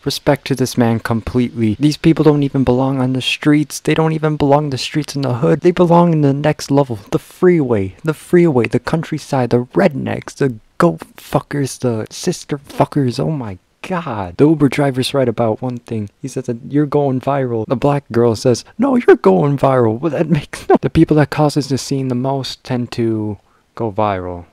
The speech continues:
That's how the internet just works. That's how the media works in general. So the reason why that black girl is on the front cover of this Yahoo News page, even though she's not really involved in anything, is because she had a arrest warrant in Las Vegas. But it still has nothing to do with the article,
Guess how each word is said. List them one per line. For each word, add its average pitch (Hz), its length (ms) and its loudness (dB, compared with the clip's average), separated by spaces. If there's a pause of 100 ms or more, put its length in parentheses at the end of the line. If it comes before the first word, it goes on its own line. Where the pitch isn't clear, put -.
(120)
That's 113 200 -10
how 127 200 0
the 113 200 -2
internet 113 360 -2
just - 240 -10
works. 107 440 -10
That's 110 160 -16
how 127 160 -12
the 104 80 -8
media 104 320 0
works 101 340 -2
in 98 100 -2
general. 95 380 -4
So 165 160 -4
the 139 140 2
reason 165 300 0
why 139 260 0
that 104 260 -4
black 117 260 -2
girl 104 220 -2
is 98 140 -4
on 110 100 -2
the 98 60 -8
front - 340 -4
cover 113 280 -4
of 98 80 -8
this 104 200 -6
Yahoo 113 400 -4
News 120 300 0
page, 110 420 -4
even 117 200 0
though 120 140 -2
she's - 240 -6
not 120 160 -2
really 120 240 2
involved 110 560 4
in 95 160 2
anything, 98 540 -2
is 127 140 -8
because 127 680 0
she - 160 -6
had 135 220 0
a 101 420 2
arrest 131 380 0
warrant 92 420 -2
in 95 160 -8
Las 101 260 -4
Vegas. 92 640 -2
But 123 120 0
it - 20 -2
still 151 220 6
has 147 220 4
nothing 135 300 0
to 113 80 0
do 110 160 0
with 98 140 -4
the 101 160 -2
article, 87 560 -6